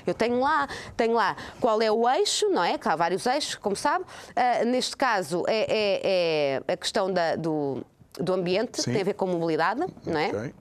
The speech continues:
Speaker 1: Eh, alteração climática, mobilidade, depois tenho, eh, a, a, a, a obra, na obra, que é, eh, neste caso, a, a ampliação do Metropolitano de Lisboa, tenho lá beneficiário direto, tenho lá os campos todos, beneficiário direto,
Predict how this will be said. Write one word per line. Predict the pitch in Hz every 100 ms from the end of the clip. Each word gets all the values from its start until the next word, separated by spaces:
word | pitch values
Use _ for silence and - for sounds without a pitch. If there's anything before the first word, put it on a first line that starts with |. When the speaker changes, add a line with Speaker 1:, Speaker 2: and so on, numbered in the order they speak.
| -
Speaker 1:
Eh, | 175 151 151 - - -
alteração | 170 190 -
climática, | 180 262 330 392 381 -
mobilidade, | 277 233 254 285 320 381 403 427 - - -
depois | 226 226 294 -
tenho, | 277 226 208 -
eh, | 220 208 190
a, | 202
a, | 208 180 202 190 - 196 185
a, |
a | 220
obra, | 240 311 392 480 466 - - - -
na | 330
obra, | 330 339 311 208 185 151
que | -
é, | 226 -
eh, | 214 214 208
neste | 240 233
caso, | 285 208 185
a, | 160 185 -
a | 202
ampliação | 208 208 254 - 240
do | 202
Metropolitano | 196 170 233 226 254
de | 233
Lisboa, | 254 214 330 415
tenho | 403 294 240
lá | 185 143 - - -
beneficiário | 226 262 - 302 294 294
direto, | 302 359 381
tenho | 427
lá | 440 392
os | 339 -
campos | 466 349 -
todos, | 190 160
beneficiário | 214 254 - 277 254 277
direto, | 233 320 349 359 359 370